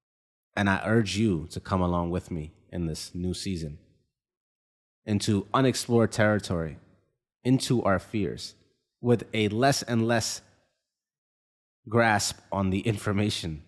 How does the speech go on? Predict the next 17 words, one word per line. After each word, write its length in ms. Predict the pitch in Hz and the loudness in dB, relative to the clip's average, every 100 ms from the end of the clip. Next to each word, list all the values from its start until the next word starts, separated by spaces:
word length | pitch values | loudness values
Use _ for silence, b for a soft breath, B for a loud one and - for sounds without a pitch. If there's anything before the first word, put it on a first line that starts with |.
| - | -10
that 200 | 90 85 | -8 -4
you 80 | 92 | -4
would 160 | 85 | -4
like, 240 | 87 80 - _ _ _ _ _ _ _ _ - | -4 -6 -8 _ _ _ _ _ _ _ _ -12
but 260 | 98 104 - | -2 -2 0
with 240 | 95 - | -4 0
more 300 | 95 107 107 | 2 4 2
and 160 | 101 98 | 2 2
more 260 | 98 90 | 2 0
faith 500 | - - 104 80 - _ _ _ _ _ _ _ _ _ _ _ - | -2 -2 0 -2 -8 _ _ _ _ _ _ _ _ _ _ _ -2
than 160 | 95 92 | 0 2
you 160 | 92 | 0
are 60 | 80 | 0
used 340 | 85 90 - | -2 -4 -6
to 80 | 85 | -6
relying 440 | 78 78 76 76 | -4 -4 -6 -8
on. 200 | 71 67 | -10 -16